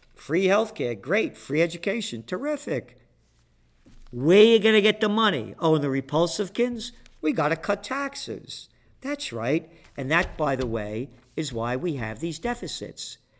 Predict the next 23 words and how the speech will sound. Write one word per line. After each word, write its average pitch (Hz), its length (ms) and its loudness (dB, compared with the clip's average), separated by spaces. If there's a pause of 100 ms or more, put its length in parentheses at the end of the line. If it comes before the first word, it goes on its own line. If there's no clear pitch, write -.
(120)
because 113 540 -8 (220)
Trump - 480 -2
promised 131 640 -4 (300)
that 127 340 -8 (280)
the 117 80 -12
tax 196 420 -6
cuts 131 400 -8 (180)
wouldn't 160 460 -8
have 120 260 -10
an 139 80 -8
effect 220 500 -10 (300)
on 117 320 -8 (360)
the - 80 -10
deficit, - 640 -8 (360)
and 117 380 -8 (160)
they 113 120 -8
did. - 220 -16 (240)
And, 190 760 2
according 135 380 0
to 139 100 0
the 117 60 -2
Financial 123 560 -2
Times, 208 720 0